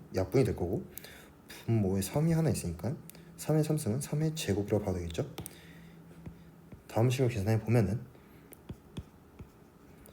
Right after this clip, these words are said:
천팔십으로 나올 겁니다. 그래서 이 번 골라주시면 됩니다. 팔 번 문제 풀어보도록 하겠습니다. 팔 번은 미적분학 문제인데요.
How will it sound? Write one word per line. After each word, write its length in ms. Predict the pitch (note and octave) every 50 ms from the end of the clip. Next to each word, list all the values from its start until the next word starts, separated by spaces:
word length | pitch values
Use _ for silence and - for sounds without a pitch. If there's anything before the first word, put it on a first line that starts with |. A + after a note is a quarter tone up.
| - - - - - - - - - - - -
천팔십으로 1040 | - - - C#3 C#3+ C#3 - - - - D3+ D#3 D#3 - - A#2 G#2+ F#2+ F#2+ G#2+ C3+ - - -
나올 220 | - - F2+ F2+ F2+
겁니다. 340 | - F2+ E2+ E2 D#2 D#2+ D#2 - - - - - - - - - - - - - - - - -
그래서 280 | - F2 E2 - G#2 - - - -
이 140 | - G2+ A2+
번 180 | A2+ G#2+ G2 - - - - -
골라주시면 600 | - G2+ G2 G2 G2 - - - - G2 C3 D3 - - - - - -
됩니다. 380 | - - F#2 F2 F2 E2 E2 - - - - - - - - - - - - - - - - - - - - - -
팔 300 | - - E3+ F3 F3+ F3+
번 160 | F#3+ F3+ E3
문제 340 | A#2 G2 F#2 F2+ G#2 G#2+ -
풀어보도록 580 | - - D3 D3 C3 A#2 G#2+ G#2 A#2+ B2 - -
하겠습니다. 440 | A#2 A2 - - F#2 F2 F2 E2 - - - - - - - - - - - -
팔 180 | - F3+ G3+
번은 380 | F#3 B2+ A#2 C3 A2 - - F#2+
미적분학 520 | F#2+ G2+ G2 D3 C#3+ - C#3 C#3 C3 G#2+
문제인데요. 600 | F#2+ F#2 F2+ E2+ F2+ E2+ E2+ D#2+ F2 G#2 G2 -